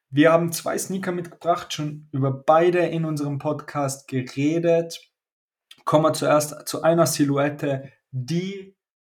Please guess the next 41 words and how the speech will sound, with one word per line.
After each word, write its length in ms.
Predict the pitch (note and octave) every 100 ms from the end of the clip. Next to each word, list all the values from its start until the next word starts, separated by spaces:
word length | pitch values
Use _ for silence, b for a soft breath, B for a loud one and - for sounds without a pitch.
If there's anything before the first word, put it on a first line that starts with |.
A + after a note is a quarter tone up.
| _ _ -
eventuell 880 | G#3 A3+ G#3+ G3 E3 E3+ F3 E3+ - _ -
wie 200 | C3+ F3+
der 120 | F3+ E3
Nike 300 | D#3+ E3 -
Dunk 320 | D#3 D3+ -
Low 160 | D3+
den 160 | C#3 C3
Keller 280 | E3 D#3+ B2
runtergehen 520 | B2 B2 A#2 B2 A#2+
wird. 300 | C3 E3+ - B B C#3
Und 100 | C3
zwar 300 | C#3+ D#3 C#3+
Jordan 340 | D3 D3+ D3+
eins 440 | C#3 C3 B2+ -
High. 300 | D3 D#3 E3
Und 120 | C3+ C3
zwar 260 | - C3+
geht's 520 | C3 C3+ C3 - - -
um 160 | F3+
die 240 | E3 C#3+ D3
Kollabo 560 | - D3+ C#3+ C3 C3+
mit 240 | B2+ B2+ -
A 140 | D3+
Ma 120 | D#3+
Maniére. 580 | C#3+ B2+ B2 B2 B2+ B2+ B B
Also 160 | B2 A2+
Jordan 300 | C3+ C3+ C3
eins 260 | C3 B2+
High, 200 | C3+ B2 -
A 100 | C#3+
Ma 100 | C#3
Maniére. 420 | B2+ B2 B2 B2 b b _ _ _ -
Hold 240 | E3+ F#3
or 200 | - C#3+
Sell 540 | C3 - D3+ D3+ D3 -
Empfehlung, 640 | C3 B2 - C#3 C3+ C3+
Eldor. 560 | B2+ B2+ B2 A#2+ A#2 A#2
Was 280 | B2+ C3 -
sagt 260 | B2 -
der 80 | A#2
Markt? 460 | G#2+ G2+ - -